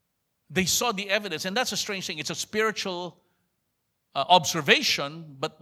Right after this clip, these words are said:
what was it? Was it their clothing? Was it their, no, it was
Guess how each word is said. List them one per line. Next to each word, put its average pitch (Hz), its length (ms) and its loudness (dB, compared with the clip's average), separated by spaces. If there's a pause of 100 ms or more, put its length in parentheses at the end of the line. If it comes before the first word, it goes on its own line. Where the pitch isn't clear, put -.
what 214 220 2
was 202 240 2
it? 127 100 -8 (180)
Was 120 160 -10
it 117 80 -10
their 131 80 -4
clothing? 220 540 -4
Was 139 180 -4
it 113 140 -6
their, 131 380 0 (540)
no, 208 140 -6
it 143 120 -12
was - 400 -4